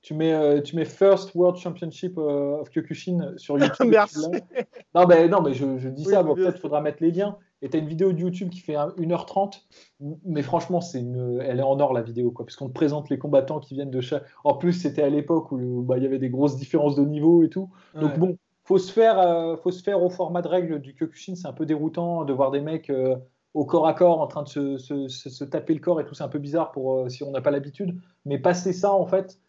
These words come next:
Speaker 1: euh, c'est assez intéressant et franchement, c'est, bah, c'est plutôt cool, quoi. C'est, c'est à l'ancienne, quoi. C'est,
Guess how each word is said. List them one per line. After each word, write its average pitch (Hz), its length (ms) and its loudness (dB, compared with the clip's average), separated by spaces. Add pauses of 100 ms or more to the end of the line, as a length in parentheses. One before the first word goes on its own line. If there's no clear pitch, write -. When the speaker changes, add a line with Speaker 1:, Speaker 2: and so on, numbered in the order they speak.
(340)
Speaker 1:
euh, 127 340 -2
c'est 143 200 2
assez 143 180 2
intéressant 165 500 0
et 143 60 -2
franchement, 170 380 -4
c'est, 123 380 -4 (100)
bah, 127 80 -4
c'est 127 160 -8
plutôt 151 240 2
cool, 170 180 -2
quoi. 139 140 2
C'est, 127 220 -2
c'est 123 120 -4
à 131 80 2
l'ancienne, 143 400 -2
quoi. 131 100 -4
C'est, 123 380 -2